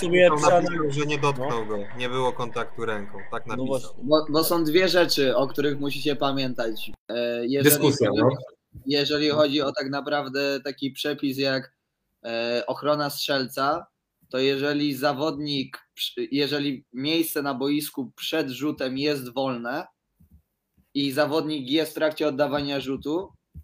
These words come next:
Speaker 3: e, zawodnik ataku, a zawodnik obrony zajmie to miejsce, które przed rzutem było wolne.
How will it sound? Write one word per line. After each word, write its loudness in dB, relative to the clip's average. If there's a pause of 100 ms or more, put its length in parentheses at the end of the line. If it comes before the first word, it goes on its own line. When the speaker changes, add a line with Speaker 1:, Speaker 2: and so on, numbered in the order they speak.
(200)
Speaker 3:
e, -2
zawodnik -4
ataku, -2
a -2
zawodnik -4
obrony -2
zajmie -2
to -6
miejsce, -6
które -8
przed -4
rzutem -6
było -2
wolne. -4